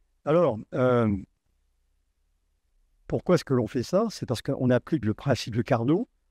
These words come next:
on veut créer une source chaude, une source froide et une source chaude, hein, et c'est ce que c'est les Jules Verne dans les machines à vapeur, c'est que des stuffs. Quel est le contexte ?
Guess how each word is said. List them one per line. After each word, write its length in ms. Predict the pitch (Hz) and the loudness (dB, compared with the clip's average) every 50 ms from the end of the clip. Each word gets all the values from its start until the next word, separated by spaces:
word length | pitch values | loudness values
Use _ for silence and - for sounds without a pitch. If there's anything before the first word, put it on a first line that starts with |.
| _ - | _ -6
on 40 | 127 | 0
veut 180 | 104 120 127 | 2 2 2
créer 200 | - - - 131 | 2 2 0 0
une 120 | 104 104 101 | 0 0 0
source 280 | - - 127 - - | 0 -2 -2 -2 -2
chaude, 320 | 113 - - 160 170 208 220 | -2 0 0 0 0 0 0
une 140 | - 113 101 | -2 -4 -4
source 260 | 104 107 - - 117 | -4 -4 -4 -6 -6
froide 280 | - - 131 123 113 - _ _ - | -2 0 0 0 0 -2 _ _ 0
et 60 | - | 0
une 100 | 120 107 | 2 2
source 260 | - - 117 - 135 | 2 0 -2 -2 -4
chaude, 300 | 120 - - 165 226 240 - - | -2 0 0 2 0 0 0 -2
hein, 120 | 139 180 220 - _ _ _ _ _ _ _ _ _ _ | -4 -4 -4 -6 _ _ _ _ _ _ _ _ _ _
et 160 | 135 135 170 180 | 2 2 2 2
c'est 180 | - - 156 | 0 -2 -4
ce 80 | - - | -4 -2
que 80 | - | -4
c'est 140 | 151 - 139 | -4 0 0
les 100 | 127 147 | 0 0
Jules 180 | 113 113 120 101 | 0 0 -2 0
Verne 320 | 92 117 131 165 185 147 | 2 2 2 2 2 0
dans 120 | 110 120 127 | 0 0 0
les 100 | 120 104 | 0 0
machines 260 | 104 107 - - 123 | -2 -2 0 0 0
à 40 | 95 | 0
vapeur, 280 | 107 101 - 156 151 | 0 0 0 -2 -2
c'est 120 | - - 110 | 0 -2 -2
que 40 | |
des 100 | 101 107 | -2 -4
stuffs. 340 | - - - 107 - - - - _ _ _ _ _ _ _ _ _ _ _ _ _ - _ _ _ _ _ _ _ - - _ _ _ _ _ _ _ _ _ - _ _ _ _ - - - _ _ _ _ _ _ _ _ - - - - _ - _ _ - _ - - _ _ _ _ _ _ _ _ _ _ _ _ _ _ _ _ - - - _ _ _ _ _ _ _ _ _ _ _ _ _ _ _ _ _ _ _ _ _ | -4 -4 -6 -8 -8 -10 -14 -20 _ _ _ _ _ _ _ _ _ _ _ _ _ -20 _ _ _ _ _ _ _ -20 -20 _ _ _ _ _ _ _ _ _ -20 _ _ _ _ -20 -20 -20 _ _ _ _ _ _ _ _ -20 -20 -20 -20 _ -20 _ _ -20 _ -20 -20 _ _ _ _ _ _ _ _ _ _ _ _ _ _ _ _ -20 -20 -20 _ _ _ _ _ _ _ _ _ _ _ _ _ _ _ _ _ _ _ _ _
Quel 140 | - 170 160 | 2 2 4
est 160 | 185 - - | 4 2 -2
le 40 | - | -6
contexte ? 520 | - - 147 123 - 139 - - - - | -4 -4 -4 -2 -2 -4 -6 -6 -10 -14